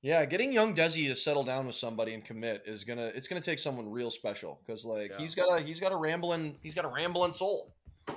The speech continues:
Speaker 2: Yeah.
Speaker 1: Um, doesn't he come off the bench though? Does he even really, like, play that much for them? I feel like he's, like, just
Speaker 2: I
Speaker 1: kind of a
Speaker 2: mean,
Speaker 1: big
Speaker 2: he,
Speaker 1: guy.
Speaker 2: he's their fourth leading scorer, averages twenty-eight point, minutes per game.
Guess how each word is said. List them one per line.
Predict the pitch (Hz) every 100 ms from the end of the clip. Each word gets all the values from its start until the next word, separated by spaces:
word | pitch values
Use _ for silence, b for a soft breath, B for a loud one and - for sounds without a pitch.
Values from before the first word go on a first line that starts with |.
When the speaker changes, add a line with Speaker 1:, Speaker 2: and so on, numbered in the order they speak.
| - -
Speaker 2:
Yeah. | 101 98 _ _ _ _ _ _ _ -
Speaker 1:
Um, | 165 - 160
doesn't | - 294
he | 440
come | 381 370
off | 381
the | -
bench | - 190 -
though? | 240
Does | 143 143
he | 269
even | 320 185
really, | 165 180
like, | 120 - -
play | 131 170
that | 175 190
much | 202
for | -
them? | 214
I | 185
feel | 196 359
like | -
he's, | 208
like, | 196 143
just | 180
Speaker 2:
I | 190
Speaker 1:
kind | 180
of |
a | 175
Speaker 2:
mean, | 151
Speaker 1:
big | 156
Speaker 2:
he, | 185
Speaker 1:
guy. | - - - _ _ _ -
Speaker 2:
he's | 139
their | 139 123
fourth | 156 156 -
leading | 143 139 123
scorer, | - 131 120 123 123 123 120
averages | 127 127 127 120 110
twenty-eight | - 117 120 113
point, | 139 131 127
minutes | 127 -
per | 131
game. | 131